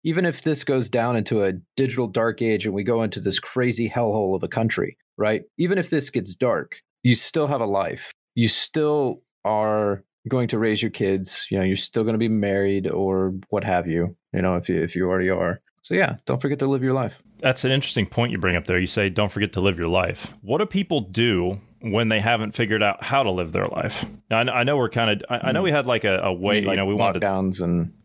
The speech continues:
Speaker 2: Well, there's that, but then there's other things. Forget lockdowns for a second.
Speaker 1: Mm-hmm.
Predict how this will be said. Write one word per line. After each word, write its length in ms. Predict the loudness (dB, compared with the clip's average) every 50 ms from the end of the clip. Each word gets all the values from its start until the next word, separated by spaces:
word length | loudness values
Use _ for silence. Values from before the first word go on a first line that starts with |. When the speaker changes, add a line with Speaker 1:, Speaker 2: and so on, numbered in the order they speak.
| _
Speaker 2:
Well, 320 | -2 0 0 0 -2 -4 _ -8
there's 320 | -2 0 0 0 0 0
that, 340 | 0 2 2 2 2 0 0
but 140 | -4 -2 0
then 120 | 0 2
there's 160 | 2 2 2
other 200 | 2 2 0 0
things. 240 | 0 0 0 -2 -2 -4 -14 -20 _
Forget 240 | -4 0 0 0 2
lockdowns 420 | 2 2 2 2 0 0 -2 0
for 120 | 0 -2
a 20 | 0
second. 340 | 2 0 0 0 -2 -6 -8 _ _ _
Speaker 1:
Mm-hmm. 240 | 0 0 2 2